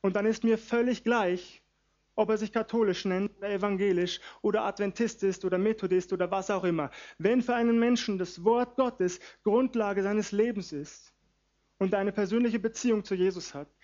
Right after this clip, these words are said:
dann ist er mir Bruder und Schwester im Herrn. Eines betone ich allerdings ebenso.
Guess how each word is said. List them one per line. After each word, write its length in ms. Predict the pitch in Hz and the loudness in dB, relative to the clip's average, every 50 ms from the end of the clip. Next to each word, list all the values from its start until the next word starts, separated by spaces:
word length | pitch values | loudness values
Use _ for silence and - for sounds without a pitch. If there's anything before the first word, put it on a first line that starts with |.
| _ _ _ | _ _ _
dann 140 | - 160 165 | -6 -4 -2
ist 220 | 180 196 190 - | -2 -4 -2 -2
er 60 | 202 | -2
mir 200 | 180 180 175 175 | -2 -2 -2 -4
Bruder 400 | 175 190 175 180 185 185 180 175 180 - - _ | -4 -2 -2 0 0 0 -2 -2 -4 -12 -14 _
und 140 | 147 131 - | -10 -10 -6
Schwester 500 | - - 175 151 - - - 143 139 - - _ _ | -2 -2 -2 -2 -4 -6 -8 -8 -8 -8 -14 _ _
im 140 | - 143 131 | -6 -6 -6
Herrn. 320 | 110 143 147 139 127 107 - _ _ _ _ _ _ _ _ _ _ _ _ _ _ _ _ _ _ _ _ _ _ _ _ _ _ _ _ _ _ _ _ _ _ _ _ _ _ _ _ _ _ _ _ _ _ _ _ _ _ _ _ _ _ _ _ _ _ _ _ _ _ _ _ _ _ _ _ _ _ _ _ _ _ _ _ _ _ _ _ _ _ _ - - - - - - - | -6 -6 -8 -8 -8 -12 -16 _ _ _ _ _ _ _ _ _ _ _ _ _ _ _ _ _ _ _ _ _ _ _ _ _ _ _ _ _ _ _ _ _ _ _ _ _ _ _ _ _ _ _ _ _ _ _ _ _ _ _ _ _ _ _ _ _ _ _ _ _ _ _ _ _ _ _ _ _ _ _ _ _ _ _ _ _ _ _ _ _ _ _ -20 -20 -20 -20 -20 -8 -2
Eines 300 | - 214 262 277 240 - | 2 4 4 4 2 2
betone 320 | - 220 - 240 254 254 | -2 -2 0 0 2 2
ich 100 | 233 226 | 2 0
allerdings 380 | 226 214 220 220 226 220 - - | 0 0 0 0 0 -2 -2 -2
ebenso. 420 | 254 233 226 185 156 151 139 135 | -2 -2 -2 -2 -6 -6 -8 -10